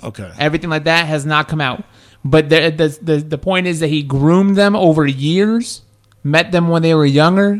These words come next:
Speaker 2: groomed them over years, and then th-, this
Speaker 1: When you use the word groom, do you mean, like, grope them or groom them like,
Speaker 2: No,
Speaker 1: "I'm
Speaker 2: it,
Speaker 1: grooming
Speaker 2: it,
Speaker 1: you how to raise you"?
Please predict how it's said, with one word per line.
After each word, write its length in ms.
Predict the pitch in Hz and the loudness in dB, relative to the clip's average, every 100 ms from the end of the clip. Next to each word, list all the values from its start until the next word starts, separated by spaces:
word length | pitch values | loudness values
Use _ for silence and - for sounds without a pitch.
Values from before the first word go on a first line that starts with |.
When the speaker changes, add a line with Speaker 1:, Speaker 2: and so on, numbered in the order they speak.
| - | -4
Speaker 2:
groomed 380 | 147 160 170 170 | 0 2 2 0
them 140 | 170 | 2
over 240 | 165 160 160 | 2 4 2
years, 680 | 147 156 170 175 175 - - _ _ _ _ | 2 2 4 2 -2 -8 -18 _ _ _ _
and 100 | 143 | -2
then 180 | 151 151 | 0 0
th-, 180 | 151 151 | 0 2
this 300 | 156 160 160 156 147 - | 2 2 0 -12 -8 0
Speaker 1:
When 120 | 143 | 4
you 100 | 202 | 6
use 220 | 240 196 | 6 6
the 80 | 175 | 4
word 300 | 170 151 127 | 4 2 0
groom, 380 | 127 143 135 123 | 0 2 2 2
do 80 | |
you 140 | 127 170 | 0 2
mean, 300 | 175 170 143 | 2 2 0
like, 240 | 113 101 | -2 -4
grope 380 | 101 131 196 - | 0 2 2 -2
them 160 | 196 175 | -4 -2
or 80 | |
groom 340 | 135 117 170 175 | -2 -2 -2 0
them 140 | 156 | 0
like, 160 | 135 170 | -2 0
Speaker 2:
No, 100 | - | 2
Speaker 1:
"I'm 160 | 160 | 2
Speaker 2:
it, 80 | 147 | 2
Speaker 1:
grooming 320 | 160 196 202 | 2 4 2
Speaker 2:
it, 20 | 185 | 2
Speaker 1:
you 140 | 180 | 0
how 140 | 165 | 0
to 80 | 151 | 0
raise 500 | 139 160 170 147 110 | 0 0 0 -4 -6
you"? 300 | 107 78 76 | -8 -10 -14